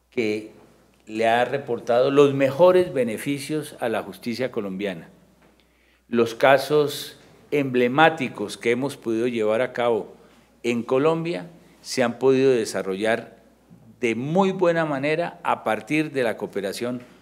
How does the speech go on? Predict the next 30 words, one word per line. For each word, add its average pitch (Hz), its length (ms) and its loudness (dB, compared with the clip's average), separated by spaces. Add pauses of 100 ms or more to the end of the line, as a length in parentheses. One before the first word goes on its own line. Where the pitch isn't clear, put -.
(260)
judicial 120 600 0
que - 80 -12
usted 120 240 -8
nos 120 220 -8
ha 110 60 -4
brindado. 107 500 -8 (440)
Sus 131 320 -6
pruebas 175 800 8
ya 143 280 2
han 156 140 2
llegado 151 600 6
a 120 100 -2
manos 143 400 -4
de 123 120 -2
los 107 180 -4
jueces 165 500 4
en 120 120 -6
Colombia 120 600 -4 (600)
y 117 120 -2
con 117 220 -2
esas 151 280 -2
pruebas 143 640 2 (400)
los 107 240 0
jueces 131 420 0
colombianos 107 680 -2
han 117 140 -8
podido 117 340 -2
dictar 104 360 -4
las 113 220 -4
sentencias 123 720 -6